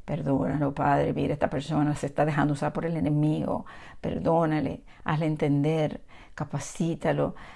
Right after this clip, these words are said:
capacítalo, llénalo de tu palabra, ayúdalo". Ese es nuestro deber.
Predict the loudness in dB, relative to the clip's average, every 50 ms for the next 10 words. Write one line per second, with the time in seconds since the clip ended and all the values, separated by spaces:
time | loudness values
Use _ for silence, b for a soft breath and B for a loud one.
0 | B B B B -8 -6 -2 -2 -2 -2 0 -2 0 2 4 4 4 4 4 2
1 | 2 2 0 0 0 -2 -2 -4 -4 -4 -2 -2 0 2 2 2 4 2 2 0
2 | 0 -2 -2 -2 -2 -2 -2 -2 0 0 0 0 0 0 -2 -4 -4 -12 -20 -20
3 | 0 12 12 12 12 12 10 6 6 6 6 6 6 4 4 4 4 2 2 0
4 | -2 -4 -10